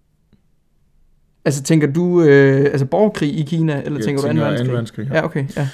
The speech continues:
Speaker 2: Og, øh, japanerne, de var jo rimelig aggressive over i Asien.
Speaker 1: Ja, det må man jo sige. Det var, det var dem, der stod for det.
Speaker 2: Ming ville jo gerne bygge en mur mod japanerne, fordi man var bange for, de angreb. De sidder på en del af byen. Men den otteogtyvende januar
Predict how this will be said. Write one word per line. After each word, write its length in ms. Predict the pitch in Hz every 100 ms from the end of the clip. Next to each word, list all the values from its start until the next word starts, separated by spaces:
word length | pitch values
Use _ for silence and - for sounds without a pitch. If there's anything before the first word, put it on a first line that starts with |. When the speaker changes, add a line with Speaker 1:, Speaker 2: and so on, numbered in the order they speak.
| - - - - -
Speaker 2:
Og, 420 | 135 139 139 135
øh, 300 | 123 117 117
japanerne, 460 | 123 160 175 120
de 140 | 113 143
var 100 | 143
jo 200 | 113 107
rimelig 1200 | 98 123 170 - 359 392 392 370 359 381 247 131
aggressive 440 | 123 120 113 113 110
over 200 | 107 107
i 100 | 110
Asien. 320 | 110 107 - -
Speaker 1:
Ja, 60 |
det 120 | 165 247
må 120 | 196
man 140 | 131
jo 220 | 120 139 135
sige. 180 | 139 160
Det 140 | 139
var, 240 | 208 147 127 - -
det 60 | 190
var 60 | 175
dem, 120 | 160
der 60 |
stod 180 | 156 175
for 80 | -
det. 180 | 147 139 - -
Speaker 2:
Ming 340 | 123 123 185 - -
ville 200 | 131 131
jo 100 | 123
gerne 300 | 139 147 147
bygge 200 | 151 160
en 60 | 151
mur 140 | 151
mod 180 | 139 139
japanerne, 320 | 135 143 135
fordi 140 | -
man 160 | 139 131
var 60 | 117
bange 260 | 127 135
for, 80 | 135
de 80 | 123
angreb. 340 | 131 127 123 - _ _ _ _ -
De 100 | 117
sidder 220 | - 131
på 140 | 120 110
en 80 |
del 140 | 110 110
af 80 | 123
byen. 260 | 190 185 - _ _ _ _ _ _ - - - - _
Men 120 | - 165
den 60 |
otteogtyvende 400 | 180 170 - 151
januar 400 | 117 170 147 113